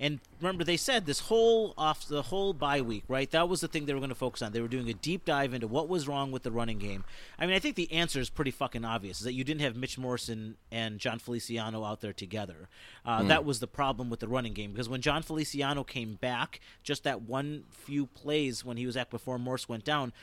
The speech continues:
Speaker 1: the run game was successful. Um, so I think John Feliciano is the single biggest addition to the line in terms of why there's a running game now.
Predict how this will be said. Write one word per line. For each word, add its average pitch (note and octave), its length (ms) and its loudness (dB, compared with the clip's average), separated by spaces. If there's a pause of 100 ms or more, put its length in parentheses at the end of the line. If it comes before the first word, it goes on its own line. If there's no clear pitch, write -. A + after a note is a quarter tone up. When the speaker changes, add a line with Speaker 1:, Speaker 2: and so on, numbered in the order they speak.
(160)
Speaker 1:
the C#3 60 -4
run C#3+ 180 2
game C3+ 180 0
was B2 100 -2
successful. - 640 -4 (320)
Um, B2 480 2 (120)
so D#3 140 0
I D#3 80 4
think G3 140 -2
John E3 180 2
Feliciano B2+ 460 -2
is G#2 80 -4
the A2 80 -4
single C#3 400 -2 (100)
biggest B2+ 540 -4
addition A#2 420 -4
to A2+ 140 -8
the A2 60 -6
line A2+ 300 -4
in G#2+ 100 -6
terms G#2+ 200 -6
of G2 80 -10
why G#2+ 240 -2
there's G#2+ 220 -2
a G#2 60 -4
running G#2+ 280 -4
game G#2 220 -6
now. A#2+ 260 0